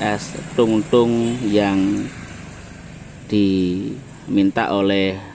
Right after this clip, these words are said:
subscriber saya untuk di review. Siapa namanya,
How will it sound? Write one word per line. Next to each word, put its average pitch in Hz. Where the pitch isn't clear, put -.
subscriber 127
saya 107
untuk 95
di 92
review. 98
Siapa 117
namanya, 113